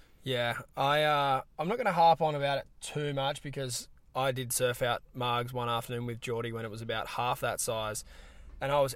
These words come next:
absolutely fucking shitting my pants. Um, so I would have not only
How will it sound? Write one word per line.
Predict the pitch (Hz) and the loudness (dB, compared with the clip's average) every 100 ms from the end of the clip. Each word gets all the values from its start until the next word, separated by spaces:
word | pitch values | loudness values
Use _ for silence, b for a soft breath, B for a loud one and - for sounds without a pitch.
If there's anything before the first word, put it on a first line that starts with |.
| - | 0
absolutely | 127 120 123 127 120 107 113 | 2 2 0 -2 -2 -4 -6
fucking | - 113 113 110 | -6 -6 -6 -6
shitting | - 123 117 | -4 -4 -4
my | 110 | -8
pants. | 104 120 127 - - B B B B | 0 0 0 -4 -10 B B B B
Um, | 120 127 123 123 120 | -2 0 0 0 -2
so | 117 139 | 0 2
I | 131 147 165 | 4 4 4
would | 170 170 | 2 0
have | 160 143 127 - - - - - - - - - - - | -2 -2 -8 -14 -20 -20 -20 -20 -20 -20 -20 -20 -20 -10
not | 156 156 | 0 2
only | 143 147 135 120 | 2 2 -2 -4